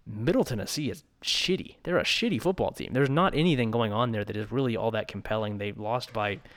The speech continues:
thirty-six points, I think, to James Madison in the <laughs> first game of the season. This is a bad football team, and I, I think U T S A will, uh,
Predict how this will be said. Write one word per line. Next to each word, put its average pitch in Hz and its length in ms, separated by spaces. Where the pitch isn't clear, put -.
thirty-six 139 540
points, 135 320
I 120 60
think, 110 180
to 107 60
James 110 340
Madison 110 480
in 98 60
the - 100
<laughs> - 0
first 139 260
game 127 180
of 107 60
the 113 100
season. 117 420
This 175 140
is 131 120
a 110 60
bad 110 500
football 107 360
team, 98 180
and 101 80
I, 85 60
I 104 40
think 104 200
U 101 100
T - 180
S 98 160
A 101 100
will, 104 320
uh, - 220